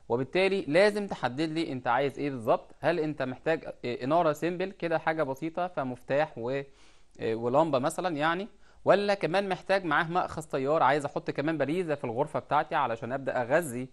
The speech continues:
الاجهزة لو انا مثلًا محتاج ان انا احط عندي جهاز، آه، ولا محتاج بقى اعمل اكتر من لمبة او اكتر من مصباح، محتاج احط لمبة فلوريسنت، محتاج اعمل من مكان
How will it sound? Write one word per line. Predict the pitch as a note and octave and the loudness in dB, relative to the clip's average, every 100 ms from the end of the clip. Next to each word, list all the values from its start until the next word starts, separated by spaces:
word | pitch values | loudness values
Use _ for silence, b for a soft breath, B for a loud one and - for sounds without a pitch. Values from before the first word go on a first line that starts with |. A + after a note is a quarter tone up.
| b b - | b b -8
الاجهزة | F#2+ G#2+ G#2+ D3 D3 D3+ | -6 -4 0 0 2 2
لو | A#2+ A#2 | 0 -2
انا | C3 | -2
مثلًا | C3 C3 A2 | -4 -6 -8
محتاج | A2 - B2+ G#2+ | -8 -4 -4 -4
ان | B2 | -4
انا | B2 | -6
احط | A#2 C3 A#2 | -6 -6 -4
عندي | B2+ A#2+ | -4 -4
جهاز، | A2 A#2+ D#3 - b b b b b | -2 0 -2 -6 b b b b b
آه، | - B2 B2+ B2+ | 0 2 2 4
ولا | D#3+ G#3+ G#3 G3 | 6 6 6 4
محتاج | E3 - - G3+ | 0 -2 4 4
بقى | E3+ F#3+ F3+ | 6 6 6
اعمل | F#3 E3+ D#3+ | 4 2 2
اكتر | E3 - E3 | 0 2 0
من | C#3+ C3 C3 B2 | 0 -2 -4 0
لمبة | B2+ D#3+ D#3+ D#3+ | 2 2 4 6
او | A#2+ A#2 | 4 2
اكتر | C#3+ - B2+ | -2 -2 -4
من | A#2+ A#2+ | -4 -6
مصباح، | A2 A#2 C#3+ C#3+ - - | -4 4 4 4 -2 -14
محتاج | G#2+ - E3 | -10 2 2
احط | E3 F#3 F3+ | 4 0 0
لمبة | D#3 D#3+ D#3 | 2 2 0
فلوريسنت، | D#3 C#3+ C#3 D3 C#3+ - A#2 | -2 -2 0 -2 -2 -6 -10
محتاج | - D#3+ | -2 2
اعمل | E3+ E3 D3+ C#3 | 4 2 0 -2
من | B2 | -2
مكان | C3 - C#3 C#3+ | -4 0 0 0